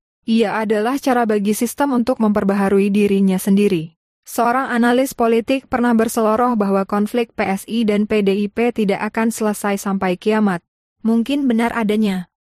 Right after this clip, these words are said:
Sebab, yang sedang mereka perebutkan bukan sekadar kursi di parlemen, tetapi hak untuk mendefinisikan masa depan politik Indonesia.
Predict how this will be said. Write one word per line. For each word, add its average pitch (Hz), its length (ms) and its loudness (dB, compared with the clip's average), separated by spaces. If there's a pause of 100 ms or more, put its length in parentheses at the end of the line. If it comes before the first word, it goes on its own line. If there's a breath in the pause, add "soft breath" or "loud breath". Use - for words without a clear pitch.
(140)
Sebab, 202 560 0 (160 soft breath)
yang 240 240 0
sedang 226 320 0
mereka 226 400 0
perebutkan 226 560 -2
bukan 220 320 0
sekadar 202 480 -2
kursi 220 320 0
di 226 160 0
parlemen, 180 640 0 (320 soft breath)
tetapi 226 400 -2
hak 247 240 -4
untuk 220 320 0
mendefinisikan 196 880 2
masa 208 240 0
depan 202 320 0
politik 185 480 -2
Indonesia. 190 720 0